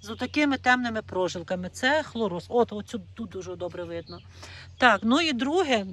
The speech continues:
це якщо йдуть отакі дощі і дуже холодна погода,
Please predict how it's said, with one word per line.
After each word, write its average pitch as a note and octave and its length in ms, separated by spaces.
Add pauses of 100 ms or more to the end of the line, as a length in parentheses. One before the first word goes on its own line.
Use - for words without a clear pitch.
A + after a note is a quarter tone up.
(180)
це C#4+ 260
якщо C#4+ 540 (680)
йдуть A3 260
отакі B3 300
дощі D4 600
і G#3+ 200
дуже A#3+ 280
холодна A3 420
погода, A#3 420